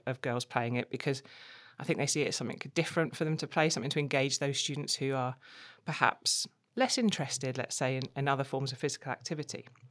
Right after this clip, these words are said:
And in nineteen thirties and forties, you see more leagues emerge. Um, there's one that emerges in Ohio. There's one that emerges in L A and one in Chicago. And these are largely entrepreneurs who are trying to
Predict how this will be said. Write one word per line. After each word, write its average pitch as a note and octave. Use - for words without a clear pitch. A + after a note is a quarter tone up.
And F3+
in G3+
nineteen G3
thirties E3
and D3+
forties, C#3+
you C#3+
see -
more D3
leagues C#3
emerge. C3
Um, C3
there's C3+
one C#3
that C3+
emerges C3
in B2
Ohio. C3
There's C#3+
one C3+
that C#3
emerges C3
in B2+
L C3+
A C3
and B2
one B2+
in A#2+
Chicago. D#3+
And F3
these F3+
are E3
largely D3+
entrepreneurs C#3+
who C#3+
are C#3
trying C#3
to C3+